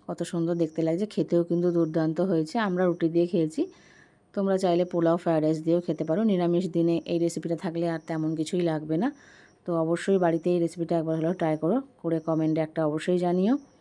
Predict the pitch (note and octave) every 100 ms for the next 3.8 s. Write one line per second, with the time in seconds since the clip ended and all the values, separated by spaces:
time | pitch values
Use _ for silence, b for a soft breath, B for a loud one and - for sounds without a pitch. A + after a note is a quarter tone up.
0 | b b - F3 D#3+ D#3+ D#3+ D#3+ D#3+ E3
1 | D#3 D#3 E3 E3 E3+ D#3+ F3+ F#3 F#3+ A3
2 | D#4+ - _ b b b _ _ _ _
3 | _ _ _ _ _ _ _ -